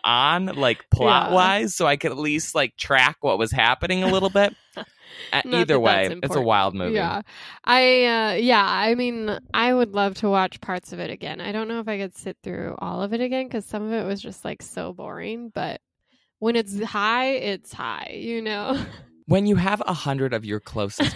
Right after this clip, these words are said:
Speaker 1: friends,
Speaker 2: <laughs>
Speaker 1: though, watching it with you, even the boring parts are entertaining.
Speaker 2: Okay, okay. Maybe I'll give it a go. Um, but if you have anything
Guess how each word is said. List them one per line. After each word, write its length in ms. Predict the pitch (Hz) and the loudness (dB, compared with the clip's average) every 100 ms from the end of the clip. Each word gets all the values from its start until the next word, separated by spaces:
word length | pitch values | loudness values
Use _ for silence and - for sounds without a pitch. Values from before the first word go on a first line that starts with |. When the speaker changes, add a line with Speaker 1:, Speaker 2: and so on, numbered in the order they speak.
| 415 | 2
Speaker 1:
friends, 440 | 101 90 92 247 | 2 0 0 -4
Speaker 2:
<laughs> 0 | |
Speaker 1:
though, 220 | - 113 113 | 0 2 4
watching 440 | 92 85 - 110 | 4 2 0 -4
it 100 | 80 | 0
with 220 | 101 113 | 0 2
you, 320 | 180 196 208 202 - - - - | 2 4 4 2 -10 -20 -16 0
even 320 | 165 170 175 | 2 4 2
the 80 | 151 | 4
boring 360 | 117 117 101 | 6 4 4
parts 260 | 98 87 - | 0 -2 -2
are 80 | 76 | -4
entertaining. 640 | 67 - 67 50 50 - - | -4 -6 -6 -6 -8 -12 -10
Speaker 2:
Okay, 460 | 208 196 - - - | -10 -10 -14 -16 -12
okay. 280 | 202 - - | -12 -12 -10
Maybe 340 | 208 202 190 | -4 -4 -2
I'll 140 | 180 180 | -4 -6
give 220 | - - | -10 -10
it 100 | - | -10
a 80 | - | -8
go. 280 | - - 294 _ _ - - - - _ | -8 -8 -10 _ _ -20 -20 -20 -20 _
Um, 440 | 262 254 240 226 | 6 6 4 0
but 500 | 208 269 269 226 214 - | 4 8 8 6 2 4
if 380 | 240 226 - | 4 4 -2
you 500 | 214 208 214 208 202 | -2 2 6 6 6
have 240 | 202 214 202 | 4 2 0
anything 600 | 196 190 190 185 175 | -2 -2 -4 -4 -8